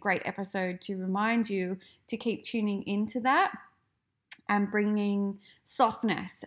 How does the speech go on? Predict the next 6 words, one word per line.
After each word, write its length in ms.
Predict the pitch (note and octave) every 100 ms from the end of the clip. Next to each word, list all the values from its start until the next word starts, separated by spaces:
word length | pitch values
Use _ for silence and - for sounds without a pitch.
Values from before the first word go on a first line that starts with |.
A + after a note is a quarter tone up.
| -
to 100 | -
getting 380 | G#3+ G#3 G3+ G3+
comfortable 760 | - F#3+ - G3+ F#3 F3+ F3 F3 _ _ _ _
with 480 | - F#3 F#3 F#3 - _ _ _ _ _ _
the 140 | G3+ G3
uncomfortable 800 | F3 F3 - - - - -